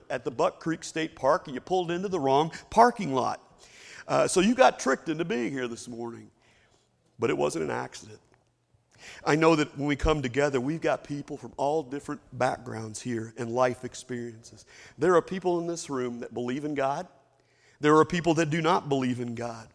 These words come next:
There are people here that aren't sure what they believe about. We've got a mix of Republicans and Democrats here,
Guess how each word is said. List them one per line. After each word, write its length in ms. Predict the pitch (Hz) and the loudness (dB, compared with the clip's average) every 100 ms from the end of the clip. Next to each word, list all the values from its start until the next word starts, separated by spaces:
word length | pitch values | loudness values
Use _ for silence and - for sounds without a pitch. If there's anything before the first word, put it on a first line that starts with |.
| - - - - - | -20 -20 -20 -12 2
There 160 | 190 | 4
are 80 | 220 | 4
people 260 | 180 175 135 | 2 -4 -4
here 160 | 190 | -4
that 120 | 190 | -2
aren't 180 | 170 196 | -2 -2
sure 560 | - - 202 240 147 - - _ _ | -8 -8 -4 -2 -4 -6 -20 _ _
what 200 | - 170 | -2 0
they 100 | 156 | 2
believe 480 | 143 131 123 151 131 - | 0 0 -4 -4 -6 -8
about. 400 | 131 117 117 107 - _ _ _ _ _ _ _ - | -6 -4 -4 -6 -16 _ _ _ _ _ _ _ 0
We've 180 | 165 165 | 0 4
got 200 | 175 160 | 4 4
a 40 | |
mix 300 | 139 170 - | 2 0 -2
of 160 | 139 117 | -4 -4
Republicans 720 | 113 151 170 185 - 180 143 | -2 2 2 2 2 0 0
and 160 | 120 | -4
Democrats 580 | 110 165 175 - 160 156 | -2 -2 -2 0 0 0
here, 300 | - 147 170 | -2 0 -2